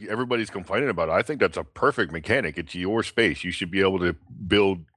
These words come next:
you know, a gigantic fortress with a sign hanging on the front door that says "fuck off," and, uh,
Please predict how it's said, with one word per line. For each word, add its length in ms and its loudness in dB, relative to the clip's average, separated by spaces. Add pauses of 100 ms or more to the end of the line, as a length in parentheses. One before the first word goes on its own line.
(120)
you 80 -8
know, 220 2
a 120 0
gigantic 600 0
fortress 600 -2 (400)
with 100 6
a 140 2 (140)
sign 360 2
hanging 240 -4
on 100 -6
the 60 -6
front 240 0
door 140 6
that 100 0
says 160 -6
"fuck 340 0
off," 380 2 (640)
and, 300 2
uh, 380 4